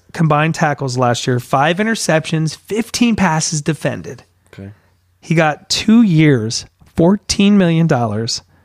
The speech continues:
Speaker 1: with five of it, or s-, close to six of it guaranteed.
Speaker 2: Yeah, that's good. That's fine.
Speaker 1: I love it.
Speaker 2: Yeah, I love that.
Speaker 1: That's to the Steelers,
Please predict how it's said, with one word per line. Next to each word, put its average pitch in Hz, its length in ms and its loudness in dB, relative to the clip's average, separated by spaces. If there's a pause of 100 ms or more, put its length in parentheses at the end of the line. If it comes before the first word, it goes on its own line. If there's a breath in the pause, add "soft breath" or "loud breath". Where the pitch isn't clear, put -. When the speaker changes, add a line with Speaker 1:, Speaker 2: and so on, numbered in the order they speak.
(520)
Speaker 1:
with 131 140 0
five 147 300 0
of 139 120 -6
it, 131 280 -10
or 147 60 -4
s-, - 180 -6 (180)
close - 280 -2
to 120 100 -4
six - 340 -2
of 117 100 -2
it 110 100 0
guaranteed. 107 640 -6
Speaker 2:
Yeah, 110 180 -6
that's 120 160 -12
good. 92 220 -12 (260)
That's 131 140 -10
fine. 90 220 -12 (120)
Speaker 1:
I 123 80 -4
love 131 240 -2
it. 98 200 -12
Speaker 2:
Yeah, 117 140 -8
I 117 40 -6
love 107 200 -8
that. 87 200 -14 (120)
Speaker 1:
That's - 300 -4
to 202 80 -6
the 180 100 -6
Steelers, 147 680 -2